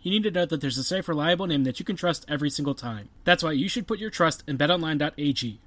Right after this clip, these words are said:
They're the fastest and easiest way to bet on all your favorite sports action. It's that time of year again, and all eyes are now turning to football as teams are back on the gridiron to start the season. As always, BetOnline is your number one spot for all the pro and college football action coming up.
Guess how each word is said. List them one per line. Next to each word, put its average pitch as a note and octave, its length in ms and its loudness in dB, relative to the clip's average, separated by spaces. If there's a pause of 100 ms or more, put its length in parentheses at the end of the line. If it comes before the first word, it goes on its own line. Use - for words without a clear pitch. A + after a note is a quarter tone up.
(100)
They're C#3+ 100 0
the C3+ 80 -2
fastest A#3+ 540 -2
and F3+ 200 -2
easiest A3 340 -2
way D#3 120 0
to C#3+ 60 2
bet C3+ 160 2
on B2 100 0
all F3+ 140 -2
your G3 100 0
favorite D#3+ 240 -2
sports - 300 -2
action. B2 400 -2 (280)
It's D3 160 -4
that A#3 180 2
time A#3+ 180 0
of F#3 100 -4
year D#3+ 140 2
again, D3 340 0
and C3+ 140 -4
all F3+ 180 0
eyes E3+ 300 0
are C#3+ 100 -4
now E3 160 2
turning G3 280 -4
to - 40 -6
football C#3+ 480 0
as C#3 140 -4
teams C#3+ 240 -2
are A#2 60 -4
back E3+ 220 -2
on G#3 60 -2
the G3 80 -4
gridiron C#3 460 0
to B2+ 100 -6
start D#3+ 220 0
the C#3+ 80 -4
season. A#2+ 400 0 (240)
As D#3+ 200 2
always, G3+ 380 2
BetOnline F3+ 420 0
is C3+ 160 -2
your C#3 100 2
number E3 200 0
one G3+ 140 -2
spot D3 260 0
for - 120 -8
all D#3 120 -2
the G3+ 80 -2
pro D#3 320 0
and F#3+ 200 -2
college F3 320 -2
football E3+ 320 -2
action D3 360 -2
coming D3 300 2
up. A2 160 -6